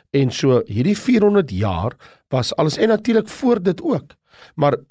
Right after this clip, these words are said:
spesifiek hierdie vierhonderd jaar was die laaste termyn van voorbereiding vir die verskyning van God in die hemel se seun, wat gebore sou word uit 'n vrou. En nou sien ons hier in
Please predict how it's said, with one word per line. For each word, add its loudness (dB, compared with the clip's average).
spesifiek -2
hierdie 0
vierhonderd 0
jaar -4
was -2
die 0
laaste 0
termyn 0
van -6
voorbereiding -2
vir -6
die 0
verskyning -2
van -6
God -4
in -2
die -2
hemel -4
se -6
seun, -6
wat -2
gebore 0
sou -2
word -6
uit -8
'n -8
vrou. -12
En 2
nou 4
sien -2
ons 0
hier 2
in 0